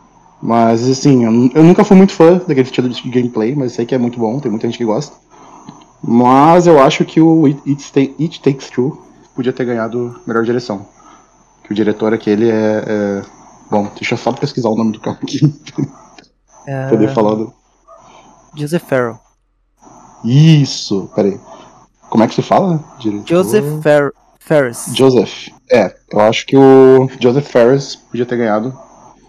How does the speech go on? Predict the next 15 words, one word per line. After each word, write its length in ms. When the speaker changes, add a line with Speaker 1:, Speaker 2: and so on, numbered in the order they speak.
Speaker 1:
O 40
cara, 300
ele, 140
ele 100
é 20
muito 200
controverso, 640
ele 100
é 460
muito 220
fora 180
da 80
caixa, 380
né? 100
E 720